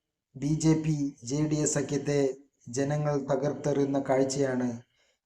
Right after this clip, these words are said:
ഈ ഉപതെരഞ്ഞെടുപ്പിൽ കാണാൻ കഴിഞ്ഞത്. തിരഞ്ഞെടുപ്പ് നടന്ന പത്തൊമ്പത് സീറ്റിൽ ഭൂരിപക്ഷം സീറ്റിലും കോൺഗ്രസ് മൂന്നിൽ രണ്ട് ഭൂരിപക്ഷം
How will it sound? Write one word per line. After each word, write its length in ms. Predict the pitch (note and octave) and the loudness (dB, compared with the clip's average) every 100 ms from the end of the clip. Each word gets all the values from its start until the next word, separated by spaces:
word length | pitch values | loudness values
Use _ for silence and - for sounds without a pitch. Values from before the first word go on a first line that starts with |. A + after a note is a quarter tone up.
| - | -4
ഈ 100 | C#3 | 0
ഉപതെരഞ്ഞെടുപ്പിൽ 840 | D3 C#3 C#3 C#3+ C#3 C3+ B2+ B2 C3+ B2+ | 0 0 0 2 0 0 -2 0 0 0
കാണാൻ 300 | C3+ C3 C3 | -2 -4 -2
കഴിഞ്ഞത്. 400 | A#2+ A2 G#2 F#2 - _ _ _ _ - | -4 -4 -8 -14 -18 _ _ _ _ 0
തിരഞ്ഞെടുപ്പ് 540 | E3 F3 F3 E3+ E3+ | 4 6 6 4 4
നടന്ന 300 | E3+ E3 E3 | 4 6 4
പത്തൊമ്പത് 600 | D#3 D#3+ - E3+ E3+ E3 | 2 0 2 2 4 4
സീറ്റിൽ 380 | D#3 D#3 D#3 D#3 D3 C#3+ C3+ | 4 2 2 -2 -4 -6 -10
ഭൂരിപക്ഷം 680 | B2+ D3+ D#3+ D#3+ D#3+ D#3 D#3 | -2 4 6 6 2 2 0
സീറ്റിലും 600 | D3+ C#3+ - D3+ D3 C#3 C#3 _ _ _ _ - | 0 -4 -6 -2 0 0 -4 _ _ _ _ 0
കോൺഗ്രസ് 460 | C#3+ D#3 D#3+ D#3+ - _ _ _ _ _ _ _ _ _ _ _ _ | 4 4 2 0 -6 _ _ _ _ _ _ _ _ _ _ _ _
മൂന്നിൽ 360 | D3+ D3+ E3 E3 | -2 2 4 6
രണ്ട് 220 | D#3 D#3+ D#3+ | 6 4 6
ഭൂരിപക്ഷം 560 | D#3+ D#3+ D#3 D#3 D#3+ | 6 6 6 2 0